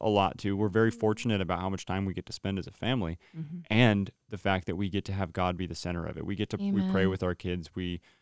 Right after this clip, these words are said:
Speaker 1: uh, every, you know, we listen to Bible stories, we read Bible stories, we watch,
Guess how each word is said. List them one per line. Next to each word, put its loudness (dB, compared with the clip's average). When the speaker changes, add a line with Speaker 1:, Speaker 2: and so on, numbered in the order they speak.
Speaker 1:
uh, 4
every, 0
you 0
know, 0
we -2
listen -2
to 2
Bible 0
stories, -4
we -2
read -2
Bible -2
stories, -8
we -4
watch, 0